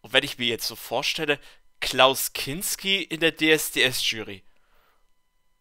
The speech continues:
Also Max Gehmann als Klaus Kinski, ne? Dann,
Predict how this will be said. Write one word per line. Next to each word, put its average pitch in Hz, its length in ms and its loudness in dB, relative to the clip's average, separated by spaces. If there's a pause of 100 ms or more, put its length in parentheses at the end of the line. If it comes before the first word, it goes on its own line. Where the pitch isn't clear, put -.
(680)
Also 127 180 0
Max 117 300 2
Gehmann 170 340 8
als 98 360 -2 (160)
Klaus 107 280 -4
Kinski, 101 360 -10
ne? 127 220 0 (1600)
Dann, 131 440 4